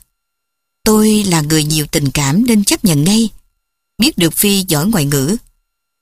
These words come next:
tôi cho giữ chức cán bộ kinh doanh. Lúc đầu hắn rất siêng năng. Chỉ ba tháng sau là tôi nâng ngay Phi lên chức trưởng phòng kế hoạch. Nửa năm sau, lại cho thăng lên chức phó giám đốc kinh doanh. Tất cả những việc giao dịch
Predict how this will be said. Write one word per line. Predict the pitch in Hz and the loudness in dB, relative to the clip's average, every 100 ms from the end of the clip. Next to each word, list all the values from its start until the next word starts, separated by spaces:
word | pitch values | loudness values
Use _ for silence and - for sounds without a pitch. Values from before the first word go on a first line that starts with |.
| - | -2
tôi | 196 | -2
cho | 185 185 | 2 2
giữ | 175 160 143 | 2 0 -4
chức | 180 269 - | -2 -4 -2
cán | 233 269 | 0 0
bộ | 143 - | 0 0
kinh | 185 | 0
doanh. | 175 185 175 _ _ _ _ _ _ _ _ - | 2 0 -4 _ _ _ _ _ _ _ _ -4
Lúc | 320 | -2
đầu | 196 165 | 0 0
hắn | 175 247 | 2 0
rất | 330 - | 0 0
siêng | - 233 | 0 0
năng. | 220 220 214 - _ _ _ _ _ - | 2 0 -2 -8 _ _ _ _ _ -4
Chỉ | 170 226 | -2 0
ba | 226 214 | 2 0
tháng | 220 254 | 0 0
sau | - 202 185 - _ | 0 0 -4 -8 _
là | 156 139 | -4 -2
tôi | 180 190 | 0 2
nâng | 202 233 233 | 4 6 4
ngay | 226 214 | 4 0
Phi | 226 208 | -2 0
lên | 202 190 | 0 0
chức | 277 320 _ | -2 -4 _
trưởng | - 170 233 | -2 0 0
phòng | 170 131 | 0 -2
kế | 190 | -2
hoạch. | 202 139 - _ _ _ _ _ _ _ _ | -2 -4 -8 _ _ _ _ _ _ _ _
Nửa | 165 180 | 0 2
năm | 254 208 | 2 2
sau, | 185 190 180 - _ _ _ _ _ | 0 -4 -6 -12 _ _ _ _ _
lại | 180 175 180 202 | -2 -2 -2 -2
cho | 220 208 | -4 -4
thăng | 214 214 | -2 0
lên | 208 202 | 2 0
chức | 254 269 | -2 -4
phó | - 233 | -4 -2
giám | 277 269 | -2 -2
đốc | 302 - | -4 -2
kinh | 208 196 | 0 0
doanh. | 196 185 - _ _ | 0 -2 -6 _ _
Tất | 349 349 | -4 -2
cả | 214 185 | 0 0
những | 247 226 | 2 2
việc | 202 160 | 0 -2
giao | 190 202 | -2 -2
dịch | 175 160 | 0 -2